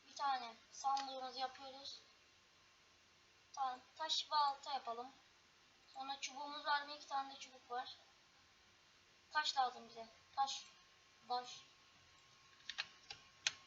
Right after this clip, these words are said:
Şunu da şuraya koyalım. Şunları falan her şeyi buraya koyalım. Toprak sen de git. Sen kal, sen git.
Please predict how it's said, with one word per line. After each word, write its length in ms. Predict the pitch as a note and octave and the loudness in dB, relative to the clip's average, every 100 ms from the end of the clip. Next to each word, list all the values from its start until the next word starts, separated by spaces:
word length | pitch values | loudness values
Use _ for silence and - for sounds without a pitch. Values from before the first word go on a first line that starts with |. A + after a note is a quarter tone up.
| - - - - - - - | -20 -20 -8 4 4 4 -8
Şunu 220 | - B3+ | -14 -10
da 60 | B3 | -8
şuraya 260 | B3 B3+ A#3+ | -6 -6 -4
koyalım. 380 | A#3+ A3+ B3+ - - - - - - - - - - - - - - - - - - - - - - - - - - - - | -4 -4 -8 -12 -20 -16 -16 -16 -20 -20 -20 -20 -20 -14 -12 -12 -18 -20 -20 -20 -20 -20 -20 -20 -20 -20 -20 -20 -20 -20 -20
Şunları 460 | - C4+ C4 B3 A#3+ | -16 -10 -4 -4 -4
falan 400 | - B3 A#3+ B3+ | -2 0 -2 0
her 120 | C#4 | 2
şeyi 360 | C#4 C4 C4 B3+ | 4 2 0 -2
buraya 260 | C#4 B3+ | -2 -2
koyalım. 360 | B3 A#3 A3+ A#3+ - - - - - | 0 -2 -2 -8 -18 -20 -20 -20 -12
Toprak 500 | - C4 - B3+ - | -4 -2 4 2 2
sen 200 | - C4 | -4 -4
de 60 | B3 | -4
git. 380 | A#3 B3 - - - - - - - - - - - | -8 -10 -12 -12 -14 -14 -20 -20 -20 -20 -20 -18 0
Sen 220 | C#4 C4+ | 2 2
kal, 140 | B3+ B3+ | 0 -2
sen 320 | - C4+ C4+ | 0 0 0
git. 440 | C4 - - - | -4 -6 -12 -12